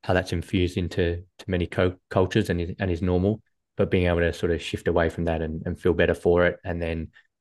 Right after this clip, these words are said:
that com-, in combination with being more health-centric and health-focused, as you said, and it doesn't have to be Ironman or ultra endurance events, but just,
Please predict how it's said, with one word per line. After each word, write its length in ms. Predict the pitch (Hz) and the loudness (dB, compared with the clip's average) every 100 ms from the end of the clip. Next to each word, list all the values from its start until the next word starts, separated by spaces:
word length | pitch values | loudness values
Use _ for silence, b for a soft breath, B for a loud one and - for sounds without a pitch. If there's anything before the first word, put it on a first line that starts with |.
| _ | _
that 260 | 98 87 - | 0 0 0
com-, 220 | 92 85 - | -4 -4 -4
in 180 | 98 | -4
combination 720 | 87 87 85 82 80 - 80 | -2 0 0 0 0 -2 -4
with 200 | 80 78 - _ _ _ _ _ _ - | -2 -4 -8 _ _ _ _ _ _ -2
being 200 | 85 82 | 0 0
more 200 | 80 78 | -2 -2
health-centric 960 | - 87 - - - - 87 - - | 0 -2 -4 -16 -8 -2 0 0 -2
and 100 | 87 | -2
health-focused, 720 | 92 85 - 90 90 90 - | -2 -2 0 -2 0 -2 -2
as 120 | 90 | -4
you 80 | 98 | -4
said, 300 | 101 92 90 | -4 0 2
and 140 | 87 87 | 0 -2
it 520 | - - _ _ - | -6 -20 _ _ 2
doesn't 200 | 101 87 | 4 4
have 320 | - 101 - | 0 0 2
to 80 | 107 | 2
be 420 | 107 107 101 101 _ _ _ _ - | 6 6 6 2 _ _ _ _ -4
Ironman 520 | 98 101 101 104 104 87 | 2 2 4 4 4 2
or 220 | 85 92 | -2 -2
ultra 240 | 90 92 | -2 -2
endurance 340 | 87 92 87 98 | -2 -2 -2 -2
events, 460 | 87 110 - - _ _ _ _ _ _ - | -2 -2 -6 -16 _ _ _ _ _ _ -2
but 260 | 90 85 - | 0 0 -4
just, 280 | 87 90 - | 2 2 0